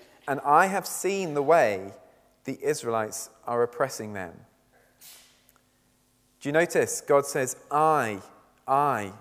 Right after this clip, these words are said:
I, I." Five verbs about God where he's some, he, where he's the one doing something. But then he says, verse ten, "So now go.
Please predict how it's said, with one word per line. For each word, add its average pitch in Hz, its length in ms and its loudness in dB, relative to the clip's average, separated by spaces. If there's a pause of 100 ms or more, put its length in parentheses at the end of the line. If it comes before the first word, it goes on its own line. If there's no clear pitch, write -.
(180)
I, 127 400 2 (140)
I." 123 300 -2
Five 214 540 -2
verbs 156 440 4
about 127 360 -4
God 101 360 2 (320)
where 123 160 0
he's 156 260 -12
some, 139 260 -10
he, 147 120 -10
where 127 200 0
he's 156 180 -6
the 156 60 -6
one 135 160 -6
doing 123 280 -2
something. 95 500 -12 (1400)
But 151 80 -10
then 185 120 0
he 240 60 -2
says, 139 200 0
verse 170 280 4
ten, 107 380 -4 (420)
"So 147 340 -2
now 139 460 -2 (340)
go. 110 480 2